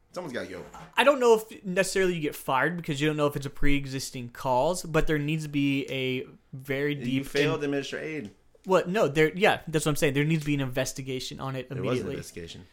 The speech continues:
Speaker 2: So for the fact that it's taken this long in the season to be like, "Oh, you know,
Speaker 1: They
Speaker 2: we're not
Speaker 1: rehi-,
Speaker 2: gonna
Speaker 1: they,
Speaker 2: fire
Speaker 1: they,
Speaker 2: him."
Speaker 1: they kept him on, and then people threw a bitch fit, which was fair. I agree with it.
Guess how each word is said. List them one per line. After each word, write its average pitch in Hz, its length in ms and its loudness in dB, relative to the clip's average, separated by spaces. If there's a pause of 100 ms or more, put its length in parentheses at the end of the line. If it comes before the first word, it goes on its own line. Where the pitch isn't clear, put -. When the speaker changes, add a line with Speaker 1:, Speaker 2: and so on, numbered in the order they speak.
(180)
Speaker 2:
So 151 340 2
for 156 160 -8
the 151 80 -4
fact 165 340 -2
that 160 80 0
it's 143 120 -4
taken 131 300 -4
this 127 180 -10
long 139 180 -8
in 131 60 -10
the 123 60 -10
season 143 480 -8
to 139 80 -8
be 127 120 -8
like, - 260 -12
"Oh, 220 120 -6
you 254 140 -6
know, 277 60 0
Speaker 1:
They - 120 2
Speaker 2:
we're - 140 2
not 320 100 4
Speaker 1:
rehi-, - 40 4
Speaker 2:
gonna 143 120 2
Speaker 1:
they, 170 80 0
Speaker 2:
fire 127 220 0
Speaker 1:
they, - 100 4
Speaker 2:
him." - 80 0
Speaker 1:
they 127 100 -4
kept 156 220 -6
him 151 100 -10
on, 165 220 -2
and 214 60 -14 (400)
then 104 100 -8
people 135 180 -4
threw 127 160 -4
a 101 60 -2
bitch 123 240 -2
fit, 151 320 -2 (240)
which 127 320 -2 (340)
was 123 120 -8
fair. 110 360 0 (320)
I 139 120 -2
agree 143 160 -4
with 117 140 -2
it. 87 200 -10